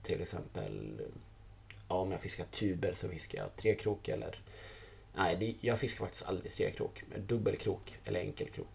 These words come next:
det fiskar jag alltid. För det tycker jag sitter mycket bättre. Ehm, så det är lite att tänka på då, till exempel att swinga inte dina ledade streamers. För att även om du får hugg så kommer du oftast tappa dem för att de tar i den bakre kroken.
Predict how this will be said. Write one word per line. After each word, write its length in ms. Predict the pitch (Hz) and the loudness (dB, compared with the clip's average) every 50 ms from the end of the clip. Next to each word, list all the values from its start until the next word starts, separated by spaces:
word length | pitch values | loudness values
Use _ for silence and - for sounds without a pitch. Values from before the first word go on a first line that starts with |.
| - - | -6 -2
det 100 | - - | -2 -2
fiskar 300 | 87 87 - - - - | -2 -2 -4 -4 -6 -4
jag 100 | - - | -4 -4
alltid. 300 | - - - - - - - - | -4 -4 -4 -4 -4 -4 -8 -6
För 100 | - - | 0 4
det 140 | 92 92 90 | 6 6 6
tycker 260 | - - - - - | 6 2 -2 -2 -2
jag 80 | - - | -4 -2
sitter 280 | - 101 - - - 101 | -4 -6 -6 -6 -6 -6
mycket 260 | - - - - - | -4 -4 -4 -4 -4
bättre. 260 | - - - - - - - - - - - - - - - - - - - - - - - | -4 -4 -6 -8 -12 -12 -12 -14 -16 -18 -16 -14 -14 -12 -12 -12 -10 -10 -10 -12 -12 -4 4
Ehm, 640 | - 117 117 113 110 110 110 107 107 107 107 107 107 - - - - - - - - - - | 8 10 12 12 12 12 12 12 12 10 6 4 0 -2 -10 -16 -16 -16 -16 -14 -10 -4 2
så 120 | - 147 | 8 12
det 60 | 139 | 12
är 60 | 156 170 | 12 12
lite 340 | 180 165 - 156 147 - - - - - - - - - | 12 12 12 12 12 12 12 8 -8 -12 -14 -14 -4 2
att 120 | - 135 - | 4 8 10
tänka 300 | 143 135 123 117 139 135 | 10 10 10 8 6 6
på 200 | - 160 151 135 | 8 10 12 12
då, 140 | 123 117 110 | 12 12 10
till 140 | - 110 | 10 6
exempel 360 | 104 - - 104 98 - 95 98 | 4 4 4 0 2 2 2 2
att 220 | 101 - - - - - | 0 0 -4 -10 -12 -8
swinga 800 | - - - - - - 127 143 151 135 117 110 107 117 135 143 | -2 0 0 2 2 4 8 8 8 8 8 6 6 6 8 8
inte 260 | 139 113 107 107 98 | 8 6 6 4 2
dina 220 | - 98 92 95 95 | 2 2 2 2 2
ledade 340 | - 58 55 - 55 57 | 2 2 2 0 -2 -4
streamers. 500 | - - - 53 - - - - - - - - - - - - - - - - - - - - | -4 -4 -6 -6 -6 -6 -6 -6 -8 -8 -12 -16 -16 -16 -16 -16 -16 -18 -18 -18 -18 -18 -16 -4
För 160 | - - 104 | 2 4 4
att 320 | 104 101 - - - - - - - - - - | 4 4 2 -6 -16 -16 -16 -16 -18 -18 -6 2
även 320 | - 110 110 107 113 117 | 4 6 6 8 6 6
om 120 | 127 123 123 | 6 6 6
du 80 | 127 | 4
får 300 | 120 - 117 113 113 107 | 6 8 12 12 12 12
hugg 360 | 98 92 110 127 131 131 - | 10 8 8 6 6 6 2
så 160 | - - - - | -2 -2 -2 0
kommer 220 | - - 104 104 | 2 4 4 4
du 60 | 101 | 4
oftast 280 | 92 - 110 - - - | 4 2 2 0 2 4
tappa 320 | 107 107 - - - - | 4 4 2 2 0 2
dem 180 | 107 110 107 101 | 4 4 4 2
för 120 | - 107 | 0 -2
att 100 | 104 101 | -2 -2
de 140 | - 101 95 | -2 -4 -2
tar 340 | - 95 95 95 95 95 - | 0 2 4 4 4 2 0
i 20 | |
den 260 | - 98 92 92 92 | 0 0 2 0 0
bakre 460 | - - 101 107 113 110 110 - - - | 0 0 2 4 4 2 0 -2 -8 -10
kroken. 400 | - - - - - - - | -8 -6 -6 -6 -6 -8 -14